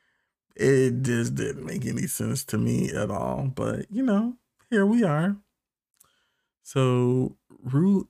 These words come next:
also mentions that it's the perfect chance to grab his attention by having only seven contestants in each premiere,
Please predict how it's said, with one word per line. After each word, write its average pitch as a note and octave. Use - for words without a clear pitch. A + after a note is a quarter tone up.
also A#2+
mentions A2
that -
it's A#2+
the A#2
perfect C#3
chance A2
to A#2
grab G#2+
his A2+
attention F3
by C3+
having B2+
only A#2
seven A#2+
contestants A2
in G2
each A2+
premiere, A#2